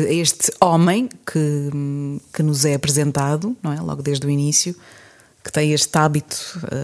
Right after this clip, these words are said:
hum, de assistir a funerais, eh, online, não é? Em streaming. Como é que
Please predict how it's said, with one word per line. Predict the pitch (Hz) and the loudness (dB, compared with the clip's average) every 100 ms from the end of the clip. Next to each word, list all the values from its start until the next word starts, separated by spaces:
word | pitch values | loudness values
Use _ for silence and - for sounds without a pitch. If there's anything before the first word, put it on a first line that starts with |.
| - - - | -8 -10 -12
hum, | - - - _ _ _ _ _ _ _ - | -12 -14 -18 _ _ _ _ _ _ _ -8
de | 151 | -2
assistir | 151 - - 175 156 - - - | 2 2 2 0 0 -4 -14 -6
a | 156 | -6
funerais, | - 160 147 147 143 - - 202 208 | 0 0 2 2 2 0 -2 -6 -8
eh, | 135 135 135 143 139 - - | -4 -4 -4 -6 -8 -6 -2
online, | 156 151 151 196 226 | 2 4 4 2 0
não | 151 | 0
é? | |
Em | 175 | -2
streaming. | 185 - 160 180 208 - - - - - - | -4 -2 -2 -2 -4 -8 -20 -20 -20 -20 -20
Como | - 220 | -4 -2
é | |
que | 233 | -2